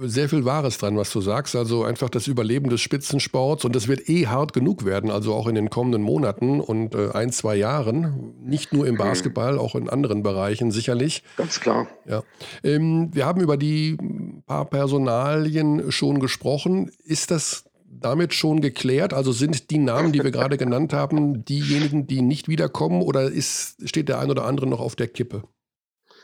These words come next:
Speaker 2: Na ja, also, ähm, äh, manchmal kommt man sich vor wie im falschen Film. Äh, man kriegt, äh, die eine Aussage, äh, dann ist sie drei Tage später schon wieder, äh,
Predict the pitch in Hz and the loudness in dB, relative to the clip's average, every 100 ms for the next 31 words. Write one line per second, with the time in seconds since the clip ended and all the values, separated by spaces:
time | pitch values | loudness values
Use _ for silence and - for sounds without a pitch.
0 | _ _ 113 - 185 156 117 117 101 107 | _ _ -6 -2 2 2 2 -2 -4 -4
1 | 104 104 113 107 101 98 - - _ - | -4 -4 -2 -2 -4 -8 -16 -20 _ -6
2 | 104 101 110 113 110 107 - 117 - 110 | -6 -2 -2 0 -2 -4 -8 -8 -6 -10
3 | - 101 110 110 104 101 95 101 104 - | -12 -8 -2 -2 -2 -8 -4 -4 -4 -8
4 | 98 - 98 113 123 _ - _ _ - | -14 -6 -6 -6 -10 _ -20 _ _ -6
5 | 101 98 98 98 95 113 107 - 98 101 | -4 -4 -4 -6 -4 -4 -4 -4 -2 -2
6 | 95 95 98 98 101 107 - 117 120 120 | -2 -4 -2 -2 -4 -4 -2 -2 -2 -4
7 | 123 117 - _ _ 120 104 101 107 104 | -6 -10 -20 _ _ -8 -6 -4 -4 -4
8 | 101 - 92 85 92 98 101 95 95 - | -4 -4 -6 -4 -4 -4 -4 -6 -6 -8
9 | - 95 101 - 98 87 95 90 - - | -4 -4 -4 -8 -10 -8 -8 -8 -10 -20
10 | - - 120 | -20 -16 -10